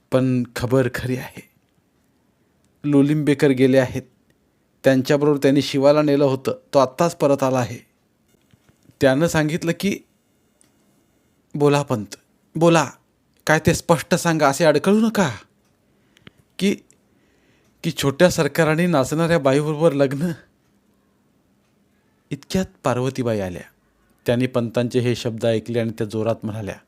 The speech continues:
"नाही पंत,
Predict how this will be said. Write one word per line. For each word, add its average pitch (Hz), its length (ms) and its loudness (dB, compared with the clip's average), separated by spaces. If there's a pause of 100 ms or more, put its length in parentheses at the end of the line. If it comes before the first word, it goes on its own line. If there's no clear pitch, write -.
(440)
"नाही 185 500 6 (1400)
पंत, 185 280 8